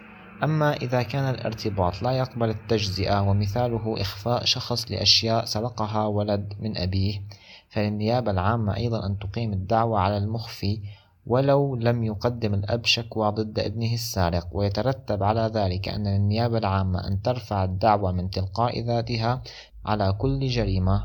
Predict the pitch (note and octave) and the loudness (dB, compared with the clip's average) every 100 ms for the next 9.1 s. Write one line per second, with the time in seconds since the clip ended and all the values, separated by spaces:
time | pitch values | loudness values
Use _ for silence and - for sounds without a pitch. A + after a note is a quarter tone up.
0 | - B2 C#3 C3 - A#2 A2 G#2+ G2 G#2 | -2 0 2 2 0 -2 -2 -2 -2 -2
1 | A2+ G#2 A2 G#2 G2+ G2+ G2 - G2+ G#2 | 0 -2 -2 2 4 4 2 0 2 2
2 | G#2 - A2+ B2 - - A2 G2+ G2 G2+ | 0 -2 0 2 2 0 -2 -2 0 2
3 | G2+ G2+ G2+ G2+ A2+ A2+ G#2 G2 G2+ G#2 | 2 4 4 2 2 0 0 -2 -2 -4
4 | - C3 A#2+ A2 A2 A2 - G#2 G#2 A2 | -2 0 0 0 -2 -4 -4 2 4 4
5 | G#2 - - - A2 G#2+ A2 - B2+ A#2 | 0 -10 -18 -4 -2 0 0 0 0 0
6 | A2 G#2+ G#2 G2 F#2+ F#2 F#2 F#2+ - G#2 | -2 0 2 2 2 2 4 4 2 -2
7 | G2+ G2+ G#2+ A#2+ B2 - A2+ A2 G2+ G#2 | -2 0 2 4 4 2 -2 -2 -2 -6
8 | - G#2 A2 G#2+ - G2 - C3 C3 A#2+ | -4 0 2 2 -2 -4 -2 -2 0 0
9 | B2+ | 0